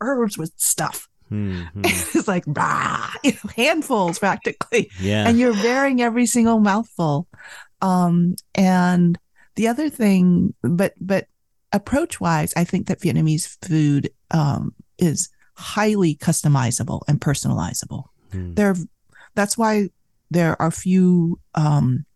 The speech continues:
Speaker 1: there are rules and parameters, and I try to set guardrails for people so that they understand what, um, a, uh, like, what pho is. But then they, you know, that's just why I wrote the pho cookbook. But then,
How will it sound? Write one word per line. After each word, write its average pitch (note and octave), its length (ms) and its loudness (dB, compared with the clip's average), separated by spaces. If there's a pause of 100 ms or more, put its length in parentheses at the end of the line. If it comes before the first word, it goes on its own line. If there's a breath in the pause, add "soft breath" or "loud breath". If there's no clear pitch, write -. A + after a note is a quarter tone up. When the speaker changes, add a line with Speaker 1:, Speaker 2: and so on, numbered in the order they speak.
(580)
Speaker 1:
there E3+ 240 4
are E3+ 140 2
rules E3+ 400 2
and E3 120 2
parameters, F3+ 760 0 (280 loud breath)
and E3+ 80 2
I E3+ 80 4
try F3+ 140 0
to E3+ 80 2
set - 280 -2
guardrails D3 680 0
for - 120 -6
people E3 340 -2
so D#3+ 120 -2
that D#3 100 -4
they D#3 100 0
understand D3 640 2 (320 loud breath)
what, C#3 300 0 (440)
um, A#2 540 -2 (100)
a, B2+ 480 -2 (640 soft breath)
uh, A#2+ 360 0 (100)
like, D3+ 220 0
what E3 120 -4
pho - 400 -4
is. C3 320 0
But - 240 -4
then D#3 420 2
they, D#3 640 0
you E3 80 0
know, D3+ 80 2
that's C#3+ 160 -2
just - 140 -6
why D3+ 260 -2
I D#3+ 60 0
wrote D#3 220 -2
the D#3+ 60 -2
pho - 200 -4
cookbook. F3 420 -4
But - 180 -8
then, D#3+ 260 2